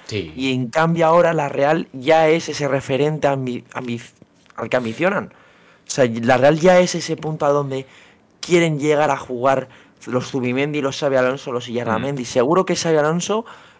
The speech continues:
Speaker 2: eh, se hubiese replanteado
Speaker 1: Muchas
Speaker 2: el
Speaker 1: cosas.
Speaker 2: irse a Liverpool si le hubiese tocado esta Real Sociedad.
Speaker 1: Por
Speaker 2: Estoy
Speaker 1: lo menos,
Speaker 2: seguro.
Speaker 1: por lo menos
Speaker 2: Estoy
Speaker 1: aguantar,
Speaker 2: seguro.
Speaker 1: aguantar un par de años más, seguro.
Speaker 2: Seguro,
Speaker 1: Sí, sí, sí,
Speaker 2: seguro.
Speaker 1: sí,
Speaker 2: Porque
Speaker 1: totalmente.
Speaker 2: encima,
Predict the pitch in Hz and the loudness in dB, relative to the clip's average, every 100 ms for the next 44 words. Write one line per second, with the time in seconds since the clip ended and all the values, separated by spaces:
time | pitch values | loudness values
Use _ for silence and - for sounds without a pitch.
0 | - 135 131 123 120 120 135 143 156 160 | -4 0 0 2 0 0 -2 -4 -2 -2
1 | - 151 139 143 139 127 - - 113 117 | 0 -4 -2 2 4 2 -2 -14 -8 -6
2 | 107 117 123 - 165 175 160 170 180 180 | -2 -2 -2 -2 -4 -2 0 4 4 4
3 | 196 233 - - - - 147 147 156 151 | 2 2 -2 -16 -6 2 4 4 2 0
4 | 139 127 131 123 120 113 95 - _ - | 0 -2 -6 -8 -10 -10 -10 -12 _ -4
5 | 101 104 131 123 123 - 101 98 110 113 | 0 2 4 4 2 0 -2 -2 -2 -4
6 | 95 87 90 101 113 143 98 98 104 107 | -4 -2 0 0 0 0 0 0 0 0
7 | 110 98 98 92 90 98 101 - 73 71 | 0 -2 -2 -6 -8 -10 -10 -10 -4 0
8 | 156 151 147 95 - 90 82 85 151 147 | 2 4 4 2 -2 -8 -8 -6 0 2
9 | 151 147 - - 151 156 147 185 185 156 | 4 2 2 0 0 2 0 0 -2 -4
10 | 170 | -8